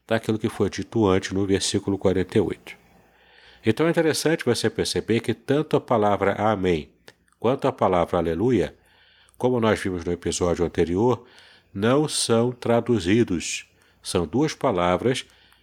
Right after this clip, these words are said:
que são, na verdade, transliteradas. O aleluia, como nós já vimos, tem o seu significado próprio,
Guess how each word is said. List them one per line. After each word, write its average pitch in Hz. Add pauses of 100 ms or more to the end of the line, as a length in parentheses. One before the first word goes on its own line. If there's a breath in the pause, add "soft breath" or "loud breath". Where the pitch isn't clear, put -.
(100)
que 110
são, 110
na 101
verdade, 98
transliteradas. 110 (680)
O 92
aleluia, 90
como 87
nós 82
já 92
vimos, 139 (340 soft breath)
tem 95
o 85
seu 95
significado 87
próprio, 92